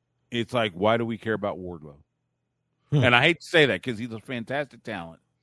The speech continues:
Speaker 1: But it's gonna be, I think the focus is gonna be on Adam Cole and Roderick Strong and the Kingdom. And I,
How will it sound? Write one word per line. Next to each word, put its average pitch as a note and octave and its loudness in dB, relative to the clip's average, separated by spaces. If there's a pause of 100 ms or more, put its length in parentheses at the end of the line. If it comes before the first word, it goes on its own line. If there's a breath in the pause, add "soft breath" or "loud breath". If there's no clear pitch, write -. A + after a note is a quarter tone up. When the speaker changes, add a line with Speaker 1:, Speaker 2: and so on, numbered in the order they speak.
(920)
Speaker 1:
But B2+ 2 (640)
it's A2 -4
gonna C#3 -2
be, A#2 -12
I A2 -2
think C3 -8
the C#3+ -8
focus A2 -4
is G#2 -14
gonna G2 -6
be G#2 -6
on F2 -2 (800)
Adam G2+ 2
Cole F#2 -2
and E2+ -4
Roderick F2+ -2
Strong E2 -6
and D#2+ -12
the E2+ -12
Kingdom. E2 -14 (360)
And F2 -10
I, F2 -6